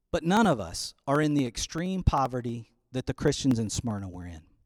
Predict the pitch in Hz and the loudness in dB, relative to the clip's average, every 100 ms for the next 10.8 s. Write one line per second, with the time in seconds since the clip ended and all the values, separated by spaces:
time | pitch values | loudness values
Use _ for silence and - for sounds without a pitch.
0 | _ _ _ _ _ _ _ - - 208 | _ _ _ _ _ _ _ -6 6 6
1 | 214 - 208 175 - 139 - - 170 - | 6 4 4 4 2 0 0 0 -2 -2
2 | - - - - 139 123 - 233 202 98 | -6 -6 -6 0 0 0 4 4 4 2
3 | - _ _ _ - 143 - - 185 190 | -8 _ _ _ -6 -4 -2 2 4 4
4 | 139 120 110 123 170 175 147 127 - 110 | 2 0 -2 0 4 4 2 -2 -4 -4
5 | 101 98 90 - 98 85 78 - - _ | -6 -6 -10 -8 -8 -8 -12 -16 -18 _
6 | _ _ _ _ _ _ _ _ _ - | _ _ _ _ _ _ _ _ _ -2
7 | 240 247 - 202 190 185 - 165 135 117 | 0 0 2 6 8 6 4 4 4 2
8 | 147 175 - - 156 151 151 131 127 110 | 0 0 -6 -4 -2 0 0 -2 -2 -2
9 | 101 98 _ _ _ 123 139 175 185 196 | -4 -6 _ _ _ 0 2 2 0 -4
10 | 180 190 - 131 113 107 104 107 | -2 -2 0 0 -2 -4 -8 -12